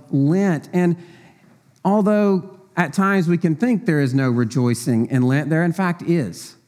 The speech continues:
especially on this Sunday. You see, this Sunday, like I said, is the fourth Sunday. We, we've been, we've been through Lent a little bit now, and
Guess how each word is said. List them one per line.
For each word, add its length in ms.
especially 680
on 500
this 340
Sunday. 540
You 160
see, 340
this 280
Sunday, 340
like 180
I 60
said, 220
is 100
the 120
fourth 580
Sunday. 360
We, 160
we've 260
been, 320
we've 160
been 180
through 680
Lent 400
a 80
little 240
bit 240
now, 320
and 200